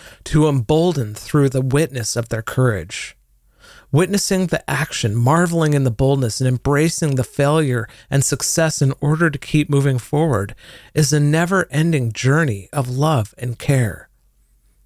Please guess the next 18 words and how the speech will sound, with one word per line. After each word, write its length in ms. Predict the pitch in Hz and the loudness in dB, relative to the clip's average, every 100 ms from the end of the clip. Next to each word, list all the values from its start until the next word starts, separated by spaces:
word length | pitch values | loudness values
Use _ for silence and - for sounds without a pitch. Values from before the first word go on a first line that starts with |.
| _ 165 | _ -4
It's 160 | - - | -4 -4
absolutely 760 | 147 175 - 170 156 180 147 127 | -2 -2 0 2 4 2 0 0
the 140 | 131 | 2
work 340 | 127 143 - | 2 2 0
we 140 | 135 135 | 0 2
must 260 | 131 - | 0 0
do 180 | 135 135 - | 0 0 0
every 260 | 131 135 | 0 0
day 180 | 123 127 | 2 2
with 200 | 123 120 | 0 -2
ourselves, 800 | 120 - 139 131 107 107 - - _ - - - | -6 -2 0 0 -2 -4 -10 -12 _ -20 -18 -4
our 80 | 117 | -4
friends, 500 | - 147 143 143 - | 0 0 0 0 -2
families, 560 | - 131 143 139 135 | -2 0 2 0 0
coworkers, 680 | - - 139 135 135 139 120 | -2 -2 0 0 -2 -4 -4
acquaintances, 760 | 123 - 127 123 131 - 127 117 | -8 -2 -2 0 -4 -4 -4 -4
and 120 | 113 | -6
strangers. 760 | - 107 107 - 92 - - | -4 -6 -6 -12 -14 -14 -14